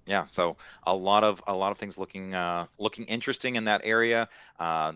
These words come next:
you know, X L E, you mentioned, you know, in terms of E T Fs, of course, this has a lot of, uh, weighting in, in both ExxonMobil and, and Chevron. Um, but you know, they're, a lot of these companies and, and E T Fs, they're, they're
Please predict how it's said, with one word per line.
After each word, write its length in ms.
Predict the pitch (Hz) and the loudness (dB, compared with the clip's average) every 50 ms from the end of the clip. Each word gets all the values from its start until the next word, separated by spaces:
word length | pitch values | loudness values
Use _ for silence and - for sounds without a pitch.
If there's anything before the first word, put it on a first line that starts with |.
| - - | -8 -16
you 140 | 113 101 78 | -16 -14 -12
know, 160 | 76 71 - - | -12 -12 -6 -2
X 240 | 90 92 - - | -2 -2 0 2
L 220 | 110 95 90 95 101 | 0 0 2 2 0
E, 80 | 104 | 0
you 180 | 110 104 95 95 | 0 -2 -4 -4
mentioned, 460 | 95 95 98 - - 98 92 87 - | -4 -4 -6 -6 -10 -10 -10 -10 -14
you 80 | 90 85 | -14 -12
know, 120 | 85 80 78 | -12 -10 -12
in 140 | 78 76 - | -12 -14 -14
terms 420 | - - 90 87 85 80 - - | -18 -16 -14 -14 -14 -16 -12 -12
of 100 | 80 76 - | -14 -12 -12
E 80 | 90 87 | -16 -16
T 200 | - - 85 85 | -14 -10 -6 -2
Fs, 260 | 87 87 87 - - | -2 -2 -2 -4 -8
of 100 | 80 _ | -14 _
course, 320 | - - 85 85 - - _ - - - - _ - | -8 -6 -6 -6 -6 -10 _ -20 -20 -20 -20 _ -8
this 140 | 90 - - | -8 -4 -2
has 140 | 90 82 82 | -4 -2 -2
a 60 | 80 | -2
lot 200 | 80 82 80 82 | -2 0 0 0
of, 140 | 82 76 78 | 0 -2 -2
uh, 200 | 76 73 73 73 - _ _ _ _ - | -2 -2 -2 -6 -8 _ _ _ _ -20
weighting 460 | 98 82 82 95 104 104 98 90 87 80 | -12 -4 0 0 2 2 0 -2 -4 -10
in, 320 | 87 85 82 80 78 82 | -10 -10 -10 -10 -12 -14
in 160 | 85 82 78 | -16 -14 -8
both 240 | - 82 82 71 - | -6 -6 -6 -6 -6
ExxonMobil 720 | - 82 - - 82 78 78 78 78 78 73 80 80 76 71 | -10 -10 -8 -8 -10 -10 -8 -8 -8 -8 -8 -8 -10 -8 -10
and, 100 | 71 - - | -12 -14 -18
and 120 | 73 - | -14 -12
Chevron. 500 | - - 87 85 85 85 82 82 80 - - - - - - _ - | -6 -4 -4 -4 -4 -4 -6 -6 -6 -8 -14 -20 -20 -20 -20 _ -6
Um, 340 | - 78 71 71 71 73 69 - | -4 -4 -2 -4 -6 -6 -4 0
but 200 | 85 82 78 - _ _ _ _ _ | 2 2 0 0 _ _ _ _ _
you 80 | - 90 | -14 -10
know, 120 | 78 76 71 _ - - | -10 -10 -12 _ -8 -2
they're, 280 | 90 95 101 98 - _ - - - - - - _ _ _ - - _ _ _ _ _ _ - | 2 2 2 2 0 _ -20 -20 -20 -20 -20 -20 _ _ _ -20 -20 _ _ _ _ _ _ -2
a 80 | 107 117 | 2 6
lot 140 | 123 135 | 6 6
of 60 | 135 135 | 6 6
these 160 | 127 113 - | 0 0 0
companies 560 | - 127 135 131 123 104 90 90 87 - - | 0 -2 0 0 -2 -2 -2 -4 -4 -4 -4
and, 180 | 87 85 85 - | -6 -6 -6 -8
and 200 | - 87 87 - | -10 -12 -10 -12
E 60 | 98 | -10
T 120 | - - 104 | -2 -2 -2
Fs, 100 | - - | -2 0
they're, 160 | 101 101 - - | -4 -4 -4 -4
they're 280 | - 98 98 101 101 | -2 0 2 2 2